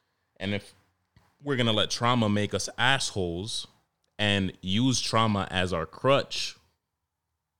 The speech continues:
or are we gonna fucking say, "Fuck you, trauma," and deal with it as best as we can. We're gonna have bad days and good days, right? I had a fucking bad day. And your boy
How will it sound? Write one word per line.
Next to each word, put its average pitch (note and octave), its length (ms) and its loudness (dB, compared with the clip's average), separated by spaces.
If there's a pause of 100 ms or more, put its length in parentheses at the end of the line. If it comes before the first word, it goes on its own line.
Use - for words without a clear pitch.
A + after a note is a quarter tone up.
(180)
or G#2 200 -2
are F#2+ 60 -2
we G2+ 100 -4
gonna G2+ 200 -4
fucking F2+ 560 -4 (460)
say, F#2+ 220 0
"Fuck - 400 -6
you, C3+ 140 -4
trauma," F2+ 520 -4 (600)
and B2+ 220 6
deal C3 220 2
with C3 140 -2
it C3 80 -2
as B2 120 -2
best A#2+ 260 0
as - 60 -10
we A2+ 100 -4
can. B2+ 220 -2
We're E2 60 -6
gonna A2 160 0
have F2+ 180 -2
bad F#2 200 0
days F#2+ 200 -2
and G2 80 -4
good B2+ 180 -6
days, - 200 -12
right? A#2+ 220 -6 (460)
I - 60 0
had B2 160 4
a - 40 2
fucking D#2+ 540 -4
bad C3+ 380 0
day. D2+ 220 -4 (1600)
And F#2+ 680 0 (760)
your G#2 180 0
boy C3+ 560 2